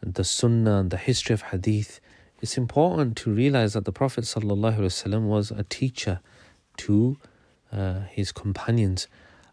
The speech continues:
And, uh, Sheikh Abu Fattah Al-Ghudda has got a, a very good,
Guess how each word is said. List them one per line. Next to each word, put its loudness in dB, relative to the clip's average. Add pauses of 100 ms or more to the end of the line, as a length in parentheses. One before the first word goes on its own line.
And, 2
uh, 4
Sheikh 2
Abu 2
Fattah 2
Al-Ghudda 4 (560)
has 2
got 2 (120)
a, 2
a 2
very 6
good, 0